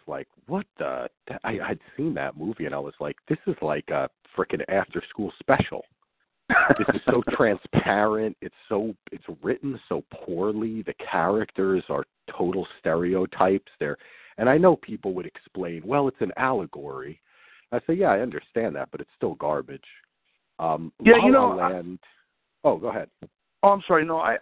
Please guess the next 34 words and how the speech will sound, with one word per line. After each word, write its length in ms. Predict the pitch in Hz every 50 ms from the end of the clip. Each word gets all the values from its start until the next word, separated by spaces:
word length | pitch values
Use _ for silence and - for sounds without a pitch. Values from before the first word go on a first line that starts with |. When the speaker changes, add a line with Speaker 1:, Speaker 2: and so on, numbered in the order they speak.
| -
Speaker 2:
I, 80 | - - - -
I 120 | 185 196
liked 380 | 190 170 151 151 156 160 - -
Crash, 340 | - - 180 170 170 170 - - -
but 100 | - -
you're 140 | 123 120 117
right. 320 | 123 127 127 135 143 - - _ _
Now, 640 | 131 117 117 117 113 120 127 131 147 156 175 190 - _ _ _ _ _ _ _ -
that'd 180 | 139 131 -
be 140 | - 135 131
a 40 | 113 - - -
straight-to-D 580 | - 120 117 123 - - 117 107 107 113 110
V 160 | 104 107 104 98
D 200 | - 104 104 98
movie. 440 | 92 92 82 82 76 82 82 80 _ _ _ _ _ _ _ _ _
Speaker 1:
Yeah. 160 | - 80 76 -
Speaker 2:
But 140 | 117 107 -
because 320 | - - - 147 131 117
of 80 | 113 110
the 100 | 110 -
cast, 540 | - - - 131 110 101 95 90 - - - _ -
you 80 | 117 107
know, 100 | 98 90 - -
Sandra 260 | 110 104 101 98 95
Bullock, 380 | 87 101 98 92 95 - - 104
Matt 220 | 101 98 98 - _ _
Dillon, 420 | 104 98 95 95 92 90 87 87 - _ _ _ _ _ - - - _
I 60 | - 113
mean, 200 | 110 101 98 101
there 120 | 104 101
is 200 | - - 107 110
a 40 | 104
great 260 | - 110 110 107 - - -
cast. 260 | - 107 98 95 -